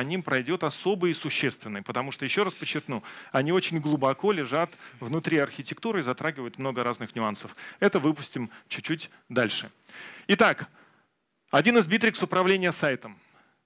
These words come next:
Сайты двадцать четыре, интернет-магазин, большое обновление для разработчиков и маркетинг. Спасибо большое команде, которая смогла создать такой прекрасный результат и выпустить.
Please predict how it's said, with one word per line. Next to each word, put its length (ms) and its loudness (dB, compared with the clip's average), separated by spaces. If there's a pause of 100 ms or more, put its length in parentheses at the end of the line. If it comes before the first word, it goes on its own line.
(160)
Сайты 420 2
двадцать 300 -2
четыре, 480 -2 (140)
интернет-магазин, 1120 -2 (320)
большое 400 2
обновление 500 -2
для 160 0
разработчиков 840 -4 (260)
и 220 0 (180)
маркетинг. 680 -2 (500)
Спасибо 460 6
большое 420 6
команде, 440 2
которая 360 -2
смогла 500 0
создать 500 -2
такой 220 -6
прекрасный 540 -4
результат 500 -4
и 40 -2
выпустить. 460 -6